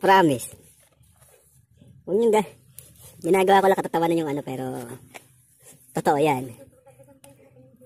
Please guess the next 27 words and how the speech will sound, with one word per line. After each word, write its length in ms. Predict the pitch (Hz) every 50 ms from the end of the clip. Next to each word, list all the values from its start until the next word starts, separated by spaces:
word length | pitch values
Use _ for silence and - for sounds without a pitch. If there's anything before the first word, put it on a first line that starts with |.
| 123 _ _ _ _ _ _ _ - -
Oo. 400 | 147 143 156 170 147 139 131 127 123 _ _ _ _ _ _ _ 233 - - _ _ - - 277 269 240 _ _ _ _ _ _ _ _ _
Kung 240 | - 202 220 240 233 240 240 233 233 226 226 226 214
may 80 | 214
covid 240 | - 208 202 190 190
kayo, 400 | 175 - 165 151 143 135 135 135 135 156
yun 160 | 165 165 170
nga, 80 | 175 165
suggest 400 | - 156 147 135 160 - - 170
ko 40 | -
sa 100 | - 139
inyo. 240 | 143 135 127 120 120 - _ _ _ _ _ _ _ _
Kain 240 | - 170 170 180 185
lang 160 | 185 180 175
kayo 80 | 180 180
ng 80 | 185
kalahating 400 | 170 170 170 165 170 165 - 302
kilo, 320 | 277 180 160 160 170 160 139 -
siling 320 | - - - 175 165 160 156
berde. 400 | 147 139 139 143 151 170 143 123 - - -
Tapos 320 | - 143 - 147 135 -
one-fourth 320 | 156 160 170 165 165 156 -
na 240 | 165 156 151 147 143 - - - - _ _ _ -
siling 320 | - 175 165 160 156 151
pula. 240 | - 135 151 151 135 - - _ _ _ _ _ _ _ - - - - -
Kada 400 | 208 220 202 202 185 156 143 139
araw 80 | 135 143
yun. 320 | 190 240 185 139 127 117